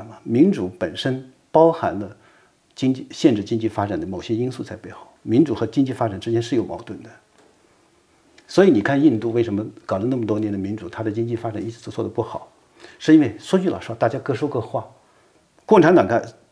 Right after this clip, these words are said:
提出来说，如果说你那个说，说提出来是不是允许民营经济去办媒体，比如说私人办媒体，或者说共产党去取消这个所谓的言论，呃，言论审查，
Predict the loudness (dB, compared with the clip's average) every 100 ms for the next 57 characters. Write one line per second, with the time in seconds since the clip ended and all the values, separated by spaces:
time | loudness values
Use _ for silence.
0 | _ -10 -4 4 4 6 6 6 6 6
1 | 2 0 2 4 2 2 0 0 -4 -4
2 | 2 4 6 2 2 0 2 8 8 8
3 | 4 2 2 0 -8 -20 -20 -20 -20 _
4 | 6 8 10 8 8 6 4 -2 -4 _
5 | _ _ _ _ _ _ -4 2 4 6
6 | 4 2 -10 -12 _ _ _ _ _ _
7 | _ _ _ _ -2 -2 4 6 6 4
8 | 4 -2 -8 -20 _ _ _ _ _ 0
9 | 4 4 2 -2 -4 -8 _ 2 4 2
10 | -2 -4 -12 -4 -2 -2 -4 -8 -2 2
11 | 2 2 0 0 -2 -2 -2 -2 -4 -6
12 | -6 -2 -2 -2 -4 -8 -10 -12